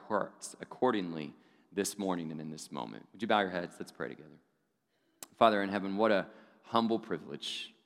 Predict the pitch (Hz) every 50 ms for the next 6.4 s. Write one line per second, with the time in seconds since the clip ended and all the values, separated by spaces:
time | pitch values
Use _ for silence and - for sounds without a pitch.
0 | _ _ _ _ _ _ _ _ _ _ _ _ _ _ _ - 98 95 95 92
1 | 90 - - 113 98 - - - 92 90 90 - - 92 87 80 82 82 80 78
2 | 78 80 - 92 92 87 95 92 92 87 110 107 117 120 92 95 90 - - -
3 | 127 113 101 87 82 82 80 - - 90 98 98 - - 101 98 92 80 104 110
4 | 113 107 110 - 95 90 90 82 - - 90 90 85 82 - - - _ _ _
5 | _ - 113 127 117 107 98 95 92 85 - - 113 110 - - 110 - - -
6 | 107 101 95 90 87 - -